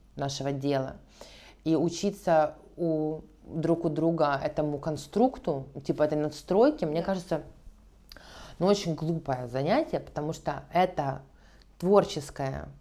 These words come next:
Speaker 1: а, такая, т-, творческий такой фактор, о котором ты не можешь научиться.
Speaker 2: Да.
Speaker 1: То есть это т-, потому что мы в том, что мы делаем, это те, кто мы есть, да? То есть мы, э,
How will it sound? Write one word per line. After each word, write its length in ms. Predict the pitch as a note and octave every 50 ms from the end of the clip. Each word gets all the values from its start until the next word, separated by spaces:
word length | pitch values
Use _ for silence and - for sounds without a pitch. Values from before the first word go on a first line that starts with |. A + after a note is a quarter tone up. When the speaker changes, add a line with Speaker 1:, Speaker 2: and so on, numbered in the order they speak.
| - _ _ _ _ _ - - - - - _ _ _ _ - _ _ _ _ _ _ _ _ _ _ _ _ _ _ _ _ _ _ _ -
Speaker 1:
а, 720 | - C#3+ C#3 C#3 C#3 C#3 C3+ C3+ C3+ C3+ C3+ C3+ C3+ D3 D3 - C#3 C3+ -
такая, 500 | - C#3+ C#3+ - D3+ D3 C#3+ C#3+ C#3 B2+
т-, 140 | - - E3
творческий 420 | C3 - - G3+ G3 G3 - D#3+
такой 160 | C#3+ - D#3
фактор, 500 | C3+ - - A#3+ C#4 C4 - - D3+ C#3 - - - - - - - - - - - - - - _
о 100 | - D#3
котором 340 | - E3+ E3+ G3+ G3+ F#3 F3
ты 100 | F3 F#3
не 160 | F#3+ F3 E3
можешь 340 | D#3+ F3 F#3+ G3 A3 G3+ -
научиться. 680 | E3 D#3+ E3 D#3+ D#3+ - - B2+ - - - - - - - _ - -
Speaker 2:
Да. 80 | - F3+
Speaker 1:
То 80 | F3 -
есть 120 | C#3 -
это 160 | F3 E3+ F3 E3+
т-, 360 | - - - - - - - D#3+
потому 240 | E3+ E3 F3+ F3+ F3+
что 180 | F3+ F3+ E3+
мы 600 | D#3+ D#3+ D#3 E3 E3+ F3 F#3 G3+ A#3+ C#4+ D4+ A3 - - - - - -
в 40 | -
том, 200 | - F#3+ F3 D#3+
что 140 | - - D#3
мы 80 | D#3+
делаем, 200 | F#3 C4 C#4+ C4
это 180 | C#3+ D#3 C#3+ - - - - - _ _ - -
те, 180 | - G3 G#3
кто 240 | A3 G#3+ - - E3+
мы 140 | D3+ C#3 C#3+
есть, 420 | D3 C#3+ B2+ B2 F#2 - - - - _
да? 260 | - - - G#3+ B3+ B3+ - - _ _ _
То 80 | - C#3
есть 140 | C3+ - -
мы, 380 | D#3 D#3+ E3+ F3+ F3 D#3 C#3 - - - - - - - - _
э, 720 | - C#3+ C#3 C#3 C3+ C3+ C3+ C3 B2+ B2+ B2+ B2+ B2+ B2+